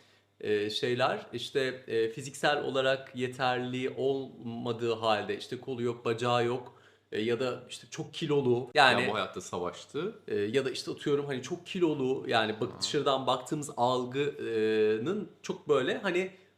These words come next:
Speaker 1: farklı yaklaşımsal, e, etiketlerle o pratiğin içerisinde var olan insanları görüyoruz.
Speaker 2: Çok
Speaker 1: Ve
Speaker 2: kilodan kastımız ne mesela? Kaç kilo?
Speaker 1: Ya
Speaker 2: Veya
Speaker 1: örnek veriyorum işte normal, e, e, bir kilolu bir insan ya da obez bir insan ki ben görüyorum
Speaker 2: Hı.
Speaker 1: mesela obez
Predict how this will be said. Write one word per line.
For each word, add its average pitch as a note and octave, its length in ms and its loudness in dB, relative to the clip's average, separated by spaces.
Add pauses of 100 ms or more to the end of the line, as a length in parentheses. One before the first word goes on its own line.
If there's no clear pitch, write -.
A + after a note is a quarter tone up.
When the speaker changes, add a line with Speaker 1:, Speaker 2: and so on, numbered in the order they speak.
Speaker 1:
farklı F#3+ 680 6
yaklaşımsal, D#3 1000 6 (260)
e, B2 120 2 (440)
etiketlerle D#3 1000 4 (360)
o D3+ 140 2
pratiğin C#3+ 460 -2
içerisinde B2 440 2
var A#2 180 6
olan A2 200 4
insanları G2 500 -2
görüyoruz. G2 520 -6
Speaker 2:
Çok F#3 160 0
Speaker 1:
Ve G#3+ 120 6
Speaker 2:
kilodan F#3 400 4
kastımız E3 520 -4
ne D#3+ 120 -2
mesela? F2+ 320 -8
Kaç - 340 -8
kilo? - 180 -10 (560)
Speaker 1:
Ya G#2+ 120 0
Speaker 2:
Veya G#2+ 140 6
Speaker 1:
örnek - 220 4
veriyorum D3+ 400 2
işte - 420 -4
normal, C3 440 2 (360)
e, C3+ 100 -4
e, C3+ 240 -4
bir F3+ 160 -14
kilolu G3 380 2
bir D3 80 2
insan F#3+ 580 2
ya E3 160 2
da E3+ 80 -2
obez F3+ 380 4
bir B2+ 120 0
insan - 380 -4
ki - 120 -4
ben C#3+ 200 4
görüyorum C#3 260 0
Speaker 2:
Hı. - 20 -4
Speaker 1:
mesela A#2 300 -2
obez D#3+ 480 4